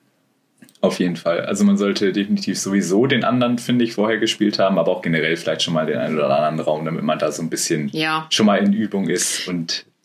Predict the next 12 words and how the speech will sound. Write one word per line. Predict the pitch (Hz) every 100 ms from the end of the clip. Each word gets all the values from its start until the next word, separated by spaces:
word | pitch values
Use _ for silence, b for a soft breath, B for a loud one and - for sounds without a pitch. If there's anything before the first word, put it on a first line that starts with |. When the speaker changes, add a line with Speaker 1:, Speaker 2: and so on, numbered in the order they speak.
| -
Speaker 2:
Genau. | 190 160 147
Also | 190 202
ich | 220
glaub, | 240 233
Speaker 1:
Kraft. | 262
Speaker 2:
für, | 233 220
für | 226
blutige | 185 226 294 285 214 214
Anfänger | 208 269 - 277 254 254 240 240 - b b b b b _
ist | - 202 -
der | 196 190 202
echt, | 208 208 - - - -